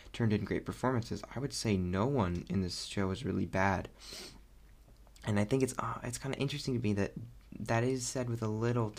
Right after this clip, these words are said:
tiny asterisk because, while I don't think anybody's bad in the show, uh, uh, I don't know. There's a part of me that thinks that, um, Cuba,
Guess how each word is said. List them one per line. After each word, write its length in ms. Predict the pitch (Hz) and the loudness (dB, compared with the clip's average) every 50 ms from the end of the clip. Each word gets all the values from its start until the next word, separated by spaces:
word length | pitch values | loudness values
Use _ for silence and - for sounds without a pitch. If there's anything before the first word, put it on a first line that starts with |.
| - - - - | -14 -14 -10 -8
tiny 400 | 135 131 135 135 135 127 - - | -8 -6 -4 -2 -2 -4 -2 -2
asterisk 520 | 113 113 110 - - - 104 101 - - | -2 -4 -4 -4 -4 -4 -4 -6 -6 -8
because, 520 | - 104 - - 110 98 98 95 92 - - - - - - - - - - - - - - | -10 -8 -6 -2 0 0 0 0 -2 -6 -12 -16 -18 -18 -18 -18 -18 -20 -20 -20 -18 -8 -2
while 140 | 104 107 107 | 0 2 2
I 60 | 113 | 2
don't 100 | 127 127 | 2 2
think 140 | 151 143 147 | 0 0 0
anybody's 420 | 147 147 143 143 135 131 113 - | 0 0 0 0 -2 -2 -4 -6
bad 420 | - - - 170 175 196 220 220 | -8 -6 -2 -2 0 0 2 2
in 80 | 175 131 | 2 2
the 80 | 107 104 | 0 0
show, 580 | - - - 104 98 95 95 95 95 92 95 - - - - - - - - - - - - - - - - - - - - - - - - - - - - - - - - - - - - - - - - - - - - - - - - - - | -2 -2 0 0 2 2 2 2 0 -2 -4 -6 -12 -20 -20 -20 -20 -20 -20 -20 -20 -20 -20 -20 -20 -20 -20 -20 -20 -20 -20 -20 -16 -14 -12 -12 -10 -10 -10 -12 -12 -12 -14 -16 -18 -18 -20 -20 -20 -20 -20 -20 -20 -20 -20 -20 -20 -20 -16 -10 -6
uh, 40 | - | -4
uh, 920 | 156 160 160 156 147 147 147 139 143 143 143 143 139 135 131 127 131 127 127 131 - - - - | -2 0 0 0 0 0 -2 -2 -4 -4 -4 -4 -2 -2 0 2 2 2 0 -2 -8 -12 -14 -10
I 180 | - - 180 190 | -4 0 2 4
don't 260 | 190 165 160 151 147 | 6 6 6 8 8
know. 320 | 143 139 139 135 143 147 139 | 8 6 6 8 6 6 6
There's 160 | 147 151 170 | 4 4 2
a 40 | 170 | 2
part 320 | - - - - 214 220 | 0 -2 -4 -2 0 2
of 60 | 233 | 2
me 140 | 233 233 226 | 2 2 2
that 160 | 214 - - | 2 0 0
thinks 340 | - - 175 170 170 - - | 0 0 0 2 2 0 -2
that, 320 | - - 131 - - - - - - | -2 -2 -4 -4 -4 -8 -10 -8 -4
um, 500 | - 117 110 101 98 95 92 92 95 107 - - - - - - - - - - - - - - - - - - - - - - - - - - - - - - - - - - - - - - - - | 0 2 2 4 4 2 2 0 -2 -4 -6 -10 -18 -20 -12 -8 -8 -8 -8 -8 -18 -20 -20 -20 -20 -20 -20 -20 -20 -20 -20 -20 -20 -20 -20 -20 -20 -20 -20 -20 -20 -20 -20 -20 -20 -20 -20 -20 -18 -18
Cuba, 680 | - - - 151 151 156 165 185 190 196 190 190 185 | -12 -6 -2 0 0 0 2 2 2 2 0 -2 -4